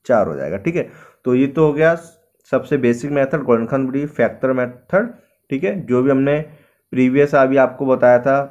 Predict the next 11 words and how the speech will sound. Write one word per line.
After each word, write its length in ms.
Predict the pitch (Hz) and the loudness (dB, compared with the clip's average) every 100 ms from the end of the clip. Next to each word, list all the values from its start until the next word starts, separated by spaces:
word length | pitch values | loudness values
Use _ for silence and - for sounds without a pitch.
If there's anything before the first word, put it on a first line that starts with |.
| - _ _ _ _ _ | -12 _ _ _ _ _
पूरा 300 | 123 127 127 127 | -2 2 4 2
कॉन्सेप्ट, 520 | 127 117 120 147 131 | 0 0 0 -2 -2
वो 80 | 127 | -6
सब 280 | - 127 117 | -2 -4 -2
जो 140 | 113 | -2
है 60 | - | 0
गुणनखंड 440 | 123 110 110 131 | 0 -2 -2 -4
विधि 240 | 123 104 107 | -4 -4 -6
से 120 | 107 | -4
ही 60 | 110 | -4
हमने 300 | 98 120 | -4 -4